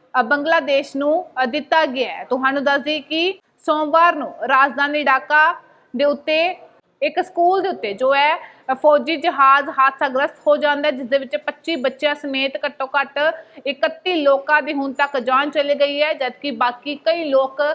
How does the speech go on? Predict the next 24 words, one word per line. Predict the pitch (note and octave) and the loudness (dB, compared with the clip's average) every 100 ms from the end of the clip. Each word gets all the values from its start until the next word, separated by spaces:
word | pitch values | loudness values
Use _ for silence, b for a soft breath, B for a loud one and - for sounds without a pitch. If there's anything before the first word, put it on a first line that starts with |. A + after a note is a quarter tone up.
| B B B A#3 | B B B -4
ਜ਼ਖਮੀ | B3 C#4+ D#4 D#4+ | -4 -4 -4 -2
ਦੱਸੇ | C#4+ C#4+ D4 | -2 -2 -2
ਜਾ | C#4+ C#4+ | 0 0
ਰਹੇ | C#4+ D4 | 0 -4
ਨੇ। | D4 D4 | -4 -4
ਤਾਂ | D#4+ | -4
ਇੱਕ | B3+ C4+ | -4 -2
ਵਾਰ | C#4 | -4
ਫਿਰ | C4+ D4 D4 | -2 -6 -4
ਭਾਰਤ | D#4 D#4 D#4+ D#4+ - D#4 E4 B B - | -2 0 0 -2 -4 -4 -4 B B -6
ਬੰਗਲਾਦੇਸ਼ | A#3 C#4+ D#4 E4+ B3+ D4+ D#4 - | -4 -2 0 0 2 0 0 -2
ਦੇ | D#4 | -2
ਲਈ | D#4 B3 - | -2 -4 -4
ਅੱਗੇ | B3+ A3+ D4+ | -4 0 2
ਆਇਆ | C4 C#4+ D4 | 2 2 0
ਹੈ। | D4 D4 E4 | 0 -2 -4
ਜਿਹੜੇ | C#4 C#4 C#4 D4+ | 0 2 2 0
ਵੀ | D4 | -2
ਪੀੜਤ | D4 C#4 C#4 D4+ - | -4 -4 -2 -4 -4
ਹੋਏ | D4 D4 C#4+ | 0 2 2
ਨੇ, | D4 | 0
ਉਹਨਾਂ | D4 C4+ C#4+ | -2 -2 -2
ਦੇ | C4 C#4 | 2 2
ਇਲਾਜ | C#4 C4+ C4 C#4 | 2 2 2 2